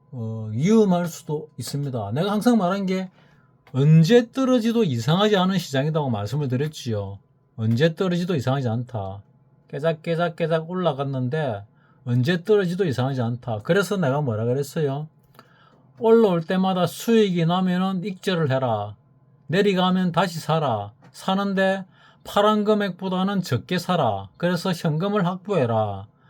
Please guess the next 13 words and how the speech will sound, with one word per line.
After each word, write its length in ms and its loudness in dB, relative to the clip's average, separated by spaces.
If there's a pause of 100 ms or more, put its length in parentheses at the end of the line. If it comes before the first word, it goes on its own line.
(440)
어, 80 -6
현금을 420 2
갖다가 460 0
지금 520 -4 (180)
최소한 640 0 (260)
오십 320 0
프로 240 2
이상, 540 -2 (720)
어, 340 -2
확보를 500 2
해 60 0
있어야 260 2
정상입니다. 840 0